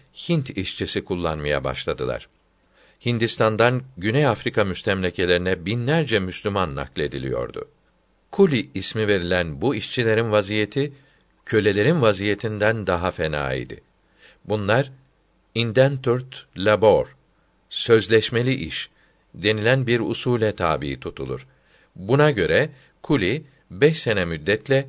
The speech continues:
taahhüt altına girmekteydi. Bu zaman içerisinde kuli, işini terk edemez,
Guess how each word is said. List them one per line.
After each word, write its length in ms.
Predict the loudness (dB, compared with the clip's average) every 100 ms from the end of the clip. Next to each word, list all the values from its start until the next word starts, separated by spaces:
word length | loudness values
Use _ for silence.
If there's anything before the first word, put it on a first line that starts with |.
| -10 _ _ _
taahhüt 460 | 0 2 0 -2 0
altına 400 | -2 -2 -4 -2
girmekteydi. 800 | -4 -4 -6 -4 -4 -4 -8 -12 _ _ _ _ _ _
Bu 100 | -4
zaman 340 | 0 2 0
içerisinde 680 | -2 0 0 0 -6 -4 -4 -4
kuli, 380 | -4 0 0 -4 -14 -20 _ _
işini 380 | -6 -2 -2 -2
terk 320 | 2 0 2
edemez, 520 | 0 0 0 -2 -4